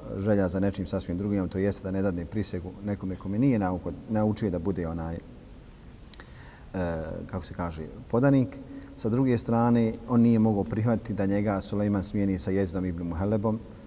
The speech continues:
dakle, to je ljudima teško, posebno, posebno vojnim licima, i onaj, to ga je navelo da, onaj, uradi ono što je uradio i umro je džahilijetskom smrću. Tako Ibn Kathir kaže, "Mate meutetel džahilije." Zbog čega je to Ibn Kathir rekao?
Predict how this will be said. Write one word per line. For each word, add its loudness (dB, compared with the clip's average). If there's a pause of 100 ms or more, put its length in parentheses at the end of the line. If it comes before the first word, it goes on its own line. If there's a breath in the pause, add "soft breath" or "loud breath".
(140 loud breath)
dakle, -8 (380)
to 0
je 2
ljudima 0
teško, -2
posebno, -4
posebno -4
vojnim 0
licima, 0 (520 loud breath)
i 4
onaj, 4
to 2
ga 2
je 2
navelo 2
da, -4 (300)
onaj, -8
uradi 0
ono 2
što -4
je -2
uradio 2 (340 loud breath)
i 2
umro 2
je 0
džahilijetskom 0
smrću. -8
Tako 0
Ibn 4
Kathir -2
kaže, -4
"Mate 0
meutetel -2
džahilije." -2 (800 loud breath)
Zbog 0
čega 0
je 2
to -2
Ibn 0
Kathir -4
rekao? -12